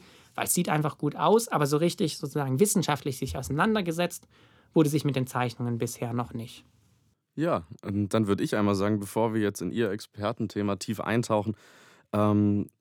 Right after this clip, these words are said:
Speaker 2: möchten wir gerne noch ein bisschen mehr von Ihnen erfahren. Äh, dafür haben wir ein paar Fragen vorbereitet und da hätten wir gerne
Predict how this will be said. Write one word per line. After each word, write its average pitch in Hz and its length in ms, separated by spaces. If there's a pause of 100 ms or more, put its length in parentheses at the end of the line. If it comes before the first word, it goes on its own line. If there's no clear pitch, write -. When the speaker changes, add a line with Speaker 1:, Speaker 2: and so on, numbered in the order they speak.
Speaker 2:
möchten 165 340
wir 151 120
gerne 151 240
noch 151 140
ein 139 80
bisschen 127 320
mehr 123 200
von 110 220
Ihnen 95 200
erfahren. 87 540
Äh, 92 220
dafür 117 240
haben 143 80
wir 139 80
ein 127 60
paar 160 200
Fragen 135 440
vorbereitet 85 840
und 101 140
da 95 60
hätten 101 260
wir 95 100
gerne 107 440